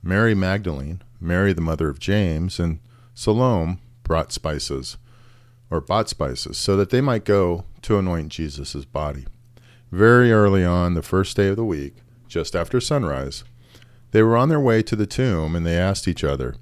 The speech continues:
"Who will roll the stone away from the entrance of the tomb?" But when they looked up, they saw that the stone, which was very large,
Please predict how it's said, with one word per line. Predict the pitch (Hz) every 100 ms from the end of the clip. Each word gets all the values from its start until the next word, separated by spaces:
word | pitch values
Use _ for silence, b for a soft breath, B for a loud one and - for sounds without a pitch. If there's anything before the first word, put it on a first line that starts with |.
| B B B B
"Who | 160
will | 220 185 95
roll | 90 113 120 82
the | 80
stone | - - 98
away | 98 78 78
from | - 85
the | 80
entrance | 80 - 65 - - - -
of | 73
the | 64
tomb?" | 65 80 69 62 - - - - - - B B B B
But | 98
when | 104
they | 113 135
looked | 151 -
up, | 104 90
they | 95
saw | 87 92 87
that | 87 80
the | -
stone, | - - 143 82 78 90
which | 82 -
was | 78
very | 78 90 120 95
large, | 69 65 64 71 -